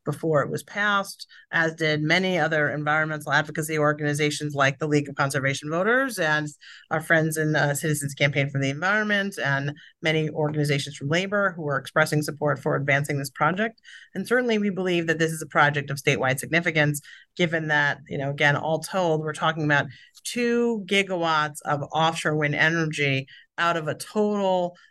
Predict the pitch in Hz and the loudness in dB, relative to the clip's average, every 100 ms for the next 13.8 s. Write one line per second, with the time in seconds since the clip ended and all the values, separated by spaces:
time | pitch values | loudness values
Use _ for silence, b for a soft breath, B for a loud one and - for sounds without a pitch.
0 | _ 185 170 165 - 190 180 175 160 151 | _ 0 0 0 0 0 0 0 -2 -2
1 | 151 147 131 - 185 196 - 175 151 - | -2 0 -2 -2 -4 -4 0 -2 -2 -2
2 | 180 196 208 208 214 214 214 214 - B | -2 0 0 0 0 0 0 -4 -10 B
3 | B - 180 - 196 180 175 160 175 180 | B 0 0 0 -2 0 -2 0 2 2
4 | 175 139 151 147 156 151 147 147 139 131 | 2 0 0 2 2 2 0 -2 -2 0
5 | 135 131 - - B B - 147 151 143 | 0 0 -2 -6 B B -4 0 2 2
6 | - - 180 180 165 156 139 127 131 110 | 0 2 2 2 2 0 0 -2 -2 -2
7 | 110 - 185 208 220 185 147 156 151 160 | -2 0 2 2 0 -2 -2 0 0 0
8 | 160 151 - 139 143 156 139 139 135 131 | -6 -10 -2 0 0 0 0 2 0 0
9 | 123 127 127 135 135 139 151 - 139 - | -2 -2 -2 -4 -4 -2 -2 -2 -2 -2
10 | 143 143 143 143 156 151 156 B B _ | -2 -2 -4 -2 -4 -4 -12 B B _
11 | 175 190 180 - 175 170 156 151 147 151 | 2 2 0 -4 -4 -2 2 2 2 -2
12 | 143 139 143 135 139 135 B - 131 135 | -2 0 0 -2 -4 -10 B -8 -4 -2
13 | 143 143 147 147 147 147 143 143 | -2 -2 -4 -4 0 2 2 -2